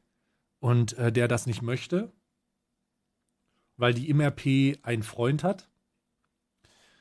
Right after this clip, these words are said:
Das ging so weit, das ist der extremste Fall, das ist tatsächlich der extremste Fall, wo ein verheiratetes Paar, ähm, ihre Beziehung beendet hat, weil die Frau,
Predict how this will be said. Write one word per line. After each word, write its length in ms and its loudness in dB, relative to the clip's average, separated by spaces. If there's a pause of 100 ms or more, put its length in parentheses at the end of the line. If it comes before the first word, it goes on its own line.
(280)
Das 220 2
ging 180 6
so 280 6
weit, 440 4 (760)
das 160 2
ist 80 -6
der 80 4
extremste 600 0
Fall, 420 2 (520)
das 140 2
ist 80 -6
tatsächlich 360 2
der 80 0
extremste 500 -6
Fall, 380 -6 (380)
wo 140 4
ein 180 4
verheiratetes 800 2
Paar, 540 0 (640)
ähm, 580 -4 (200)
ihre 380 -4
Beziehung 500 0
beendet 420 -2
hat, 300 -2 (440)
weil 480 2
die 200 -8
Frau, 720 0